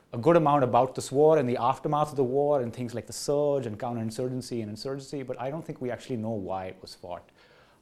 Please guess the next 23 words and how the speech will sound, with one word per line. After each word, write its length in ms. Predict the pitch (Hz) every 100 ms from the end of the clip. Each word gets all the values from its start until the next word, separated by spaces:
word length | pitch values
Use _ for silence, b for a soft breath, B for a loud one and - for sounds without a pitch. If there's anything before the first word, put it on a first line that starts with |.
| -
Um, 280 | 104 107 110
in 140 | 175
the 60 | 220
paper, 280 | - 202 220
I 160 | 147
outlined 480 | 131 139 147 143 127
three 480 | - 139 139 139 131
sort 220 | 123 123
of 100 | 110 -
conventional 500 | 113 117 117 - 110
wisdom 320 | 110 113 110
arguments, 720 | 104 107 127 151 170 - - -
uh, 260 | 104 104 98
that 180 | 101
purportedly 580 | 110 104 110 107 104 107
explain 480 | 98 - 104 104 104
what 160 | 98 -
the 60 |
Bu-, 160 | 95 104 -
Bush 160 | 107
administration 680 | 113 101 101 - 98 - 104
was 100 | 98
thinking. 480 | - 101 98 139 180